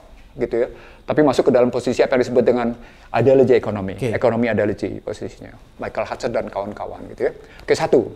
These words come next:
Speaker 2: trade account.
Speaker 1: Hmm.
Speaker 2: Yang kedua, finance and capital account.
Speaker 1: Oke.
Speaker 2: Jadi neraca modal dan keuangan.
Speaker 1: Modal dan keuangan.
Speaker 2: Negatif.
Speaker 1: Oke.
Speaker 2: Kalau ini negatif, maka mesti dilihat lagi. Nah, kalau sini, neraca pembayaran, current account.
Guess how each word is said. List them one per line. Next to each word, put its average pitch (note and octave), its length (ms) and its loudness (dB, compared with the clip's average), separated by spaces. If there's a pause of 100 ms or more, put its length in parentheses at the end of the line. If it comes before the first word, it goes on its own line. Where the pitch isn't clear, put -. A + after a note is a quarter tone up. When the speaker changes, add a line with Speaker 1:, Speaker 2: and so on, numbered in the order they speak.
(400)
Speaker 2:
trade - 220 2
account. F2+ 300 -8 (240)
Speaker 1:
Hmm. A#2+ 120 -4
Speaker 2:
Yang B3 180 8
kedua, F#4+ 260 8 (540)
finance B3 420 4
and F3 120 0
capital G3+ 380 2
account. F#2+ 340 -8 (880)
Speaker 1:
Oke. B2+ 220 0 (720)
Speaker 2:
Jadi D3+ 220 8
neraca B3+ 680 6 (380)
modal G#3 460 6
dan G3+ 180 6
keuangan. F3 420 4
Speaker 1:
Modal C3 280 6
dan A#2 160 -2
keuangan. G#2+ 460 -6
Speaker 2:
Negatif. G3+ 440 4 (100)
Speaker 1:
Oke. - 160 -20 (400)
Speaker 2:
Kalau D4 180 4
ini A4+ 220 6
negatif, D4 380 6
maka B3+ 260 4
mesti D#4 260 6
dilihat B3 320 6
lagi. A#3 400 6
Nah, - 180 -6
kalau B2 220 4
sini, D3 240 2 (320)
neraca C#4 400 4
pembayaran, B3+ 560 4
current B3+ 260 6
account. F#3+ 360 2